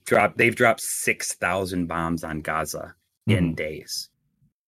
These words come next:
Speaker 1: It, the hospital is a narrative that we're focused on and arguing about. There's genocide happening in,
Speaker 2: Wow,
Speaker 1: in Gaza
Speaker 2: okay.
Speaker 1: right now. And it does, it doesn't matter what side you're on, uh, you know, of anything. Like, it seems pretty objective at this point that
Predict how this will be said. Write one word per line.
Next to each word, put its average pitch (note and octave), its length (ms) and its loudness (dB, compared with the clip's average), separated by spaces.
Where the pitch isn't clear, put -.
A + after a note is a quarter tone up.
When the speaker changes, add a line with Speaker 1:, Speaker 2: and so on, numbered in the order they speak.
Speaker 1:
It, - 160 -4
the A#2 140 4
hospital B2 460 4
is A2 120 4
a G2+ 60 6
narrative F#2+ 440 6
that F#2 160 4
we're F#2+ 160 2
focused F#2+ 460 -2
on F#2 160 2
and E2+ 80 -2
arguing F2+ 400 0
about. D#2+ 400 -6
There's A2 240 4
genocide E2 760 0
happening - 480 -8
in, F2 300 -4
Speaker 2:
Wow, F2 200 0
Speaker 1:
in F#2 180 4
Gaza G2 300 4
Speaker 2:
okay. F2 80 4
Speaker 1:
right E2+ 160 2
now. E2 300 -2
And G#2+ 100 4
it A2 80 4
does, C3+ 240 6
it B2 140 2
doesn't D3 280 6
matter G#2+ 260 6
what F#2+ 200 2
side F#2 340 4
you're A#2+ 140 4
on, C3 300 2
uh, E2+ 440 4
you G2+ 140 -2
know, F2+ 180 2
of E2+ 100 0
anything. G#2+ 600 0
Like, F#2+ 320 0
it G#2+ 140 0
seems G#2+ 260 2
pretty G2+ 220 2
objective F2+ 460 2
at E2 120 -2
this F2+ 160 -6
point F2 340 -4
that E2+ 320 4